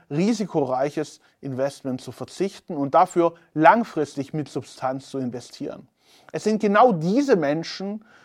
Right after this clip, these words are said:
die am Immobilienmarkt erfolgreich werden. Es sind diese Menschen, die kritisch denken und den Sachverhalt hinterfragen. Es sind diese Menschen, die ihr Vermögen durch schlaue Entscheidungen und harte Arbeit erhalten haben.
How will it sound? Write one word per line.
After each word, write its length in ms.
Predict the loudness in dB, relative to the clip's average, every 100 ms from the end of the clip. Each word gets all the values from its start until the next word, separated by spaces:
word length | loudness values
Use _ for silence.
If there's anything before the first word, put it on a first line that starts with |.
| _ _
die 100 | 2
am 120 | 2 2
Immobilienmarkt 960 | 0 2 0 0 0 2 2 -2 -8 -6
erfolgreich 520 | -2 -2 -2 -6 -8
werden. 340 | -14 -14 -18 _ _ _ _ _ -8
Es 120 | 0
sind 240 | 0 0
diese 340 | 0 0 4 4
Menschen, 680 | 4 -2 -4 -8 -8 -10 _ _ -14
die 80 | -8
kritisch 480 | -4 -2 -2 -2
denken 460 | -6 -6 -6 -8 -12 -14 -20 -6
und 180 | -4 -2
den 180 | -2 0
Sachverhalt 640 | 0 0 -2 -2 0 -2
hinterfragen. 720 | -4 -6 -8 -6 -6 -6 -10 -20 _ -20 -8
Es 140 | -6 0
sind 240 | 0 0
diese 280 | 0 4 4
Menschen, 540 | 6 4 2 -4 -4
die 140 | 0 2
ihr 80 | 2
Vermögen 640 | 2 2 2 2 -2 0
durch 360 | 0 0 -4 -18 -20 _
schlaue 420 | -6 6 8 8
Entscheidungen 560 | 4 2 4 6 6 0
und 340 | -2 -4 0
harte 380 | 4 4 2 -2
Arbeit 480 | 4 6 6 0 -2
erhalten 480 | -4 -2 -4 -4 -12
haben. 220 | -12